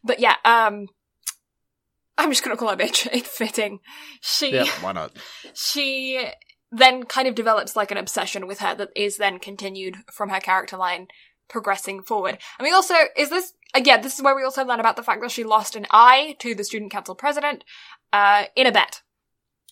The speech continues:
Speaker 1: So.
Speaker 2: And she took out her own eye instead of having it surgically done. She's just like,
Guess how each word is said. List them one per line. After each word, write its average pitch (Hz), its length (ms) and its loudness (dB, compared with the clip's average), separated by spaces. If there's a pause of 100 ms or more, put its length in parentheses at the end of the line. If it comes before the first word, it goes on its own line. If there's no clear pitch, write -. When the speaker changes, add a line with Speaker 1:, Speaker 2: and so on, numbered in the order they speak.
(320)
Speaker 1:
So. 196 560 -4
Speaker 2:
And 104 480 -6
she 107 280 -8
took 160 260 -4
out 131 160 2
her 104 160 0
own 101 180 -2
eye 78 260 -4
instead 101 320 -8
of 98 100 -6
having 98 260 -4
it 80 160 -6
surgically 87 500 -6
done. 80 260 -6
She's 90 200 -12
just 87 180 -10
like, 87 180 -6